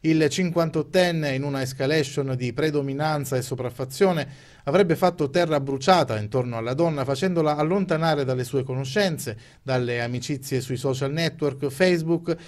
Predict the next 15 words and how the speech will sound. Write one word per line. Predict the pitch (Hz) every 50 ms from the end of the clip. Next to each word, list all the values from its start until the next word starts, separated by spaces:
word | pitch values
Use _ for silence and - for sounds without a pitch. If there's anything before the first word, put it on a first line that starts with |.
| - - - -
e | 196 208
da | 214 202
quelle | 175 196 185 170 165 160
che | 131 165
aveva | 156 160 156 143 147 147
allacciato | 143 147 143 139 - - 185 165 131 123 127
fino | - 131 123
a | 123 117
quel | - 151 143
momento | 156 180 170 151 135 127 123 113 123 123 123 - - - - _
nell'ambito | 175 180 170 160 151 139 135 131 127 123 123 131 127
delle | 139 139 139
sue | 131 135 160
esperienze | 147 135 - 147 139 131 131 127 120 110 - 127
professionali. | 113 120 110 107 110 104 - - - 110 110 110 107 104 107 104 107 104